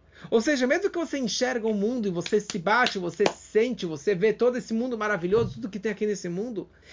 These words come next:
e aparentemente Deus não existe, é porque existe a força de Deus, a fala de Deus embutida, gravada dentro de todas as criaturas de uma forma oculta. Você não enxerga isso. Mas você tem que lembrar o tempo todo que o mundo,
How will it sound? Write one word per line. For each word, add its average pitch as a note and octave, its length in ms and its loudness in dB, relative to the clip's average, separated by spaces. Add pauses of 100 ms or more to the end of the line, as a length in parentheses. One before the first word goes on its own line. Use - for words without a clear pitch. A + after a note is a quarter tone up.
e - 80 8
aparentemente A3 600 4
Deus A#3+ 260 8
não A#3+ 80 0
existe, A3 720 -2 (280)
é F#3+ 100 0
porque G3+ 300 2
existe A3+ 360 2
a A#3 80 2
força D4+ 560 2
de F#3 140 -2
Deus, E3 320 0
a F3 80 0
fala C#4 460 -2
de F#3+ 120 -8
Deus G#3+ 320 4
embutida, A3 680 0
gravada G3+ 720 0
dentro A#3 420 -2
de G3 60 -8
todas C#4 220 -2
as - 60 -12
criaturas B3+ 680 -6 (300)
de - 60 -8
uma F3 120 -2
forma G3+ 280 -4
oculta. E3 400 -10 (400)
Você D3+ 240 -4
não G3+ 80 -2
enxerga G#3 420 -2
isso. B2+ 300 -8 (260)
Mas F#3 200 4
você F3 80 -6
tem B3+ 120 2
que B3+ 80 -4
lembrar B3 280 2
o A#3+ 60 2
tempo A3 260 -2
todo B3 260 0
que A3 140 -2
o A3+ 80 4
mundo, A#3 760 4